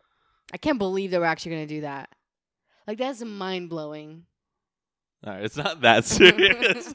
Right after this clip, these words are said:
Speaker 1: <laughs>
Speaker 2: I'm gonna tone you down
Speaker 1: There's
Speaker 2: a little
Speaker 1: fucking
Speaker 2: bit.
Speaker 1: explosions.
Speaker 2: We're fucking
Speaker 1: Murder mystery.
Speaker 2: spending a million dollars.
Speaker 1: It's a, it's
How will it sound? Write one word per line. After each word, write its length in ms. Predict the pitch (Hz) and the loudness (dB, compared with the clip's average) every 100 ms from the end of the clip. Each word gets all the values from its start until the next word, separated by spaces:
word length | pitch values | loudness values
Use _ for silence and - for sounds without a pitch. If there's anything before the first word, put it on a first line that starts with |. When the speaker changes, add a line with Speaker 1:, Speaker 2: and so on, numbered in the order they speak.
| - | -8
Speaker 1:
<laughs> 160 | 349 - | -6 -6
Speaker 2:
I'm 80 | 139 | -6
gonna 140 | 123 | -6
tone 280 | 175 151 135 | -6 -6 -6
you 100 | 127 | -6
down 220 | 113 107 | -4 -2
Speaker 1:
There's 120 | - 107 | -2 0
Speaker 2:
a 40 | |
little 160 | 208 262 | 2 2
Speaker 1:
fucking 160 | - | 4
Speaker 2:
bit. 20 | 233 | 0
Speaker 1:
explosions. 1500 | 220 - - - 240 240 233 247 226 - 226 196 202 - - | 0 -4 -8 -4 4 4 6 2 0 0 0 -2 -8 -14 -12
Speaker 2:
We're 180 | 120 175 | -4 -2
fucking 480 | 175 185 175 170 151 | 0 -2 -4 -6 -6
Speaker 1:
Murder 380 | 202 220 220 220 | -4 -4 -4 -8
mystery. 520 | 214 214 - - 196 | -8 -10 -10 -10 -8
Speaker 2:
spending 300 | 180 170 120 | -4 -2 -2
a 40 | 107 | -6
million 580 | 104 113 117 117 113 110 | -6 -2 -2 -4 -8 -8
dollars. 540 | 95 92 82 80 - | -6 -6 -8 -14 -12
Speaker 1:
It's 120 | 220 202 | -10 -8
a, 160 | - | -8
it's 120 | 220 | -10